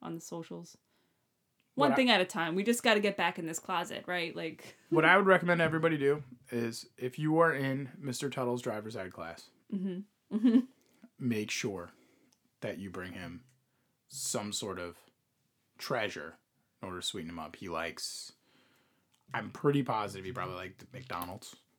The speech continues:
Speaker 1: Did he like McDonald's?
Speaker 2: Maybe an apple. Something. Probably
Speaker 1: What
Speaker 2: some
Speaker 1: was
Speaker 2: sort of food. Mister Tuttle probably likes some food, I think. That's just all I'm saying.
Speaker 1: I feel
Speaker 2: No shame.
Speaker 1: I feel like you're shaming Mister Tuttle.
Speaker 2: No.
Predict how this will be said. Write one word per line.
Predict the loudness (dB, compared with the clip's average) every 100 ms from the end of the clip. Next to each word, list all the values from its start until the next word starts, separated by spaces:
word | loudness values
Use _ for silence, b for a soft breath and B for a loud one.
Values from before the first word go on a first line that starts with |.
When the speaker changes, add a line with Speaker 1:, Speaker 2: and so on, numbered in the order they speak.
| _ _ _ _ _ _ _ _ _ _ -6
Speaker 1:
Did | -4
he | -2
like | -4 -6
McDonald's? | -6 -4
Speaker 2:
Maybe | -2 0
an |
apple. | 0 0 -4 -4 -8 _ _ _ _ _ _ _ _ _ _ _ _ _ _ _ _ _
Something. | 4 6 4 -6 -16 _
Probably | 2 4
Speaker 1:
What | 6
Speaker 2:
some | 4
Speaker 1:
was |
Speaker 2:
sort | 2 0
of |
food. | 0 2 2
Mister | -4 -2
Tuttle | 0 2
probably | 0 -2 -4
likes | -8 -10
some |
food, | -14 -14 -14
I |
think. | -20 -20 _ _
That's | -10 -6
just | -4
all |
I'm | -6
saying. | -6 -10 -14 _ _ _ _
Speaker 1:
I | -20
feel | -20 -8 2
Speaker 2:
No | 4
shame. | 4 -4 -8 _ _ _ -16
Speaker 1:
I |
feel | -10 -8
like | -6
you're | -10
shaming | -12 -12 -12 -12
Mister | -14 -16 -18
Tuttle. | -2 2
Speaker 2:
No. | 2 0